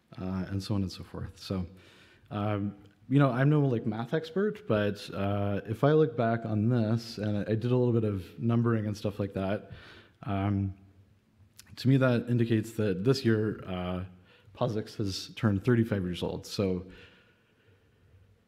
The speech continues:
if anyone wants to guess, over, under, over, under, over? Yeah, I'm over. I'm over. I'm older than that, so. <laughs>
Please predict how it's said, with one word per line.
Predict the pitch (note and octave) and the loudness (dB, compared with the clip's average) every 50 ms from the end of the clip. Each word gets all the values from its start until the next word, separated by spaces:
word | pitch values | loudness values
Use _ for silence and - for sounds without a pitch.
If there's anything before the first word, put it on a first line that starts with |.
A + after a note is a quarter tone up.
| _ _ _ _ _ _ _ _ _ _ _ _ _ _ _ - | _ _ _ _ _ _ _ _ _ _ _ _ _ _ _ 0
if | - A2+ | 2 4
anyone | C#3+ D3+ D#3+ D#3+ | 6 6 8 6
wants | D#3+ D#3+ D#3+ - | 6 4 4 2
to | - | 2
guess, | B2+ C3+ D#3+ F3+ F3+ - - - - - - - - - | 4 4 4 2 -2 -6 -10 -12 -14 -16 -18 -20 -4 0
over, | D3+ C3 C3 C#3 C3+ C3 | 2 2 4 4 2 2
under, | A#2 C3 C#3+ C3+ C#3 D3 C3 | 2 2 4 4 4 4 2
over, | A#2+ B2+ B2+ B2+ | 2 2 0 0
under, | B2+ C3 C3+ C#3 C3+ C3+ C3 A#2 - - - - _ _ _ _ _ _ _ _ _ _ _ _ _ - | 0 0 0 0 0 0 -2 -4 -8 -14 -20 -20 _ _ _ _ _ _ _ _ _ _ _ _ _ -8
over? | A2 A2 A2 A#2+ B2+ B2+ A#2+ - - - - _ _ | -6 -4 -4 -4 -4 -4 -6 -10 -14 -20 -20 _ _
Yeah, | - B2 B2 - | 2 2 2 4
I'm | - A2 B2+ B2 | 4 2 4 4
over. | A#2 G#2 G2+ G#2 G#2 F2+ - - - - | 4 2 0 -2 -6 -8 -10 -16 -8 -2
I'm | A#2 A#2+ B2 | 0 2 2
over. | A#2 G#2+ G2 G2+ F#2 - - - - | 2 0 -2 -4 -6 -8 -12 -12 -8
I'm | G#2+ G#2 F#2+ F2+ | -6 -6 -6 -6
older | F#2 F#2 F#2 F2+ | -6 -8 -8 -8
than | F2 | -8
that, | F2 F2+ F2+ F#2 - - - - F2+ - - - - - - - - - - | -10 -10 -10 -12 -14 -16 -14 -14 -14 -14 -16 -20 -20 -20 -18 -14 -12 2 6
so. | - E3 D#3 - - - D#3 - - - D#3+ C3+ - | 8 8 8 8 6 4 2 2 2 2 0 0 0
<laughs> | - | -2